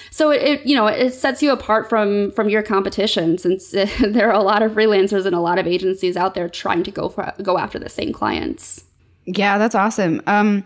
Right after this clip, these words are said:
Speaker 2: I have always wanted to start my own business, but I've been, like, absolutely terrified to do so. So what would you, like, what's the biggest piece of advice that you would give to someone who's afraid of starting their own business because they're not necessarily, like, business minded?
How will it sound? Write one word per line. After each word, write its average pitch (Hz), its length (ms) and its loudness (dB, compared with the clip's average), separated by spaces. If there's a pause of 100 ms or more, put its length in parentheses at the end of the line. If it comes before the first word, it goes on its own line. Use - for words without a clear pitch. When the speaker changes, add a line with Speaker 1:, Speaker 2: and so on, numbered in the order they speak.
(400)
Speaker 2:
I 240 140 2 (360)
have 240 120 2
always 208 640 0
wanted 165 400 0
to 262 80 0
start 247 260 0
my 254 120 0
own 254 120 2
business, 226 400 -2
but 185 120 -4
I've 175 160 -2
been, 175 220 -2
like, 156 220 -2 (160)
absolutely 160 680 0
terrified 160 440 -2
to 170 80 -4
do 151 180 -2
so. 226 360 0
So 226 200 -2
what 202 280 2
would 277 200 0
you, 262 640 2 (320)
like, - 380 -2 (160)
what's 285 220 0
the 320 40 4
biggest 262 240 2
piece 254 140 2
of 226 100 2
advice 160 360 0
that - 120 -8
you 180 140 -2
would 196 140 -6
give 170 180 0
to 175 80 -4
someone 170 300 0
who's 175 180 -2
afraid 269 460 0
of 196 80 -4
starting 170 360 -2
their 175 280 0
own 160 120 2
business 180 340 -2
because 170 340 -6
they're 165 160 0
not 156 320 0
necessarily, 160 560 -4
like, 151 280 -8
business 139 380 -4
minded? - 420 -8